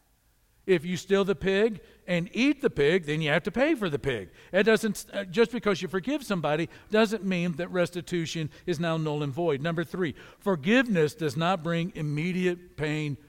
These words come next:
relief. And quite frankly, church, that's why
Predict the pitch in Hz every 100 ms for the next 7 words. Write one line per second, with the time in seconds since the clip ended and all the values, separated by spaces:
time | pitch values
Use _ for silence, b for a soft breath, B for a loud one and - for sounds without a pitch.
0 | _ 151 143 135 123 95 82 - _ _
1 | _ _ _ _ _ _ _ _ _ _
2 | _ _ - 143 180 160 202 208 196 156
3 | 175 151 - 156 185 226 - 180 170 165
4 | 160